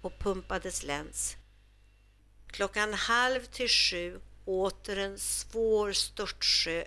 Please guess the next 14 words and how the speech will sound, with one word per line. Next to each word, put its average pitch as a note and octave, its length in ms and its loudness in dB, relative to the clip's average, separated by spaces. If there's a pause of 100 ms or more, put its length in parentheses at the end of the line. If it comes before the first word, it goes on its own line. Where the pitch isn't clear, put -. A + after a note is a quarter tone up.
(140)
över F3+ 200 -4
hela E3 500 -2
fartyget, - 1040 -8 (580)
som F#3+ 220 -6
bröt G#3 540 2
stora E3+ 540 -2
båten, D#3 600 -4 (140)
brädgången F3+ 1040 -2
och - 140 -10
stätterna E3 680 -4 (340)
i F3+ 100 -6
mitten F#3 760 -6
av F3 180 -2
fartyget. - 1000 -8